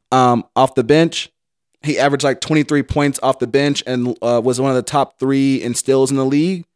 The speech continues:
I think that makes the Bucks a lot better and gives them really good guard depth.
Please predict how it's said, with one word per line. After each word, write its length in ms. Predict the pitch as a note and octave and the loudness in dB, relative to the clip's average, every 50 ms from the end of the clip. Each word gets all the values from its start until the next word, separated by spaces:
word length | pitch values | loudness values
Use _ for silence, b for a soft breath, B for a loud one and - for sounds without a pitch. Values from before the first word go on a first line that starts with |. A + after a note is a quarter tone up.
| _ _ _ _ _ _ - | _ _ _ _ _ _ -6
I 80 | B2+ C3 | -4 -2
think 160 | B2 C#3 C3 | -2 -2 -2
that 80 | C3 A#2+ | -2 -2
makes 200 | B2+ C3+ B2 - | -2 -2 -4 -4
the 60 | B2 | -4
Bucks 240 | G#2+ B2+ B2+ A#2+ - | -2 -2 -4 -2 -2
a 60 | A2+ | -2
lot 240 | A2 A#2 B2 - - | 0 0 0 0 0
better 420 | C3 C3 B2+ B2+ B2+ B2+ A#2+ B2 _ _ _ - | 0 0 2 2 0 0 -2 -4 _ _ _ -8
and 80 | C3 C3 | -6 -4
gives 140 | B2+ B2+ A2 | -2 -2 -2
them 180 | A#2+ A#2 A#2 | -2 -2 0
really 160 | B2 B2+ B2+ A#2+ | 0 0 0 0
good 340 | F#2 A#2+ A#2+ A2+ - - | 0 0 0 0 0 -2
guard 280 | G2+ B2+ B2 A#2 G#2 F2 | -2 -2 0 0 -2 -4
depth. 280 | - D#2+ - - _ | -6 -10 -10 -10 _